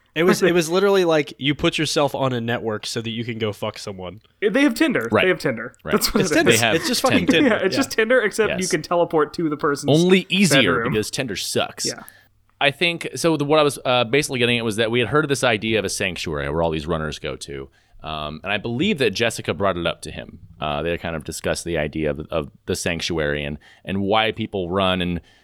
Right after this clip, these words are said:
Speaker 3: and, you know, wh-, why you might wanna live past the age of thirty, which to the Sandman is a ridiculous idea. Why would you go against the, the natural order of things? But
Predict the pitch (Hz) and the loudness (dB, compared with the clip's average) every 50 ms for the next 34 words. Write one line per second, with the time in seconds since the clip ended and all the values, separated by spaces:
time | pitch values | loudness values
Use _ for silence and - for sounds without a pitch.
0 | _ _ - 90 90 87 87 87 85 82 87 92 87 80 82 85 - - 92 90 | _ _ -6 -4 -2 -2 -2 -4 -4 -6 -6 -4 -4 -4 -4 -6 -8 -10 -12 -8
1 | 92 98 - - 98 104 107 104 107 104 101 98 98 92 95 90 87 85 90 85 | -6 -6 -6 -4 -2 0 0 0 0 -2 -2 -2 -2 -2 -2 -2 0 2 0 0
2 | - - 92 85 80 - - 87 85 80 80 - 80 - - 87 82 78 71 73 | 0 0 -2 -2 -2 -4 -4 -4 -2 -2 -4 -4 -8 -8 -6 -4 -4 -4 -4 -4
3 | 73 71 76 73 - - - - _ _ _ _ _ - 104 104 98 - - 104 | -4 -4 -6 -6 -6 -8 -10 -12 _ _ _ _ _ -4 -2 -2 -2 0 0 0
4 | 101 101 95 90 87 85 78 85 85 87 - - 110 107 - - 90 85 82 - | -2 0 -2 -2 -4 -4 -4 -6 -8 -8 -6 -4 -4 -4 -2 -2 -2 -2 -2 -2
5 | 92 78 78 76 87 78 78 76 80 78 80 82 80 73 - 82 76 73 - 82 | -2 -2 -2 -2 -2 -2 -2 -2 -2 -2 -4 -4 -6 -8 -10 -10 -12 -10 -8 -8
6 | 78 78 78 78 78 76 71 85 80 71 71 73 - 82 80 80 76 - - 85 | -8 -8 -8 -10 -12 -12 -12 -12 -10 -10 -10 -10 -12 -12 -10 -10 -10 -10 -10 -8
7 | 78 78 78 71 71 73 76 - - 78 76 71 71 - - 76 73 - | -8 -6 -6 -6 -8 -10 -10 -12 -12 -12 -12 -12 -14 -14 -12 -12 -12 -12